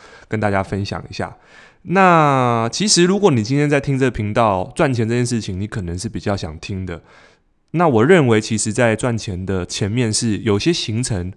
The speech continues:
或有些习惯，只要建立好，赚钱只是水到渠成。所以我们今天聊一下顶尖业务的一天，我们如何变成业务高手。很直接的，如果我们今天业务做好，相对就是有点像是你的肌肉很大，和肌肉很大，这是结果。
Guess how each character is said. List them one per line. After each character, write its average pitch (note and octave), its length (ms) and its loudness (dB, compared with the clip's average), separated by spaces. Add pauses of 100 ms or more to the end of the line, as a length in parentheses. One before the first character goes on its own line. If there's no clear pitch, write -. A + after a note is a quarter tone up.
(140)
或 F3 140 0
有 G#2+ 120 2
些 A#2+ 120 2
习 G#2+ 200 -4
惯， A2 180 0
只 G2 100 -4
要 G2+ 80 2
建 A#2 160 -2
立 G#2+ 140 -2
好， F2+ 180 -4
赚 A#2+ 220 -2
钱 G2 180 -6
只 - 140 -8
是 G2+ 240 -4
水 F2+ 160 -6
到 F#2+ 160 -2
渠 F2+ 160 -8
成。 E2+ 160 -10 (400)
所 D3 100 -2
以 - 20 -
我 - 20 0
们 B2+ 80 0
今 C3 80 0
天 C#3 100 0
聊 G2 180 0
一 G2+ 40 -4
下 G#2+ 160 -4
顶 G2+ 160 -6
尖 A2+ 180 -2
业 A#2 80 -2
务 A2 100 -2
的 G2 80 -2
一 G2 80 -4
天， F2+ 300 -8 (160)
我 - 80 -10
们 G2+ 100 -2
如 G#2 160 0
何 G#2 140 0
变 G#2+ 220 -2
成 F2 320 -6 (380)
业 D3+ 140 4
务 C3 140 4
高 G2 240 0
手。 - 220 -10 (500)
很 A#2 140 -2
直 B2 120 0
接 E3+ 200 6
的， C3+ 160 4
如 C3+ 200 0
果 D3+ 200 2
我 G#2+ 40 2
们 G#2+ 140 -2
今 C3 140 -2
天 C3 200 2
业 B2+ 140 2
务 A#2+ 140 0
做 A#2 200 0
好， E2+ 300 -8 (160)
相 D3+ 260 -2
对 D3 160 4
就 B2+ 120 0
是 B2+ 140 0
有 A2+ 120 4
点 G2+ 160 -2
像 A2 180 -2
是 G#2 240 -2 (520)
你 B2 200 2
的 C3+ 120 4
肌 F#3 180 0
肉 G#3 160 8
很 F#2 240 0
大， G2 340 2 (280)
和 - 260 -12
肌 G#3 140 -2
肉 G#3 120 6
很 F2+ 200 2
大， A#2 200 4
这 A2 80 0
是 A2+ 120 -2
结 F2+ 200 -6
果。 - 280 -12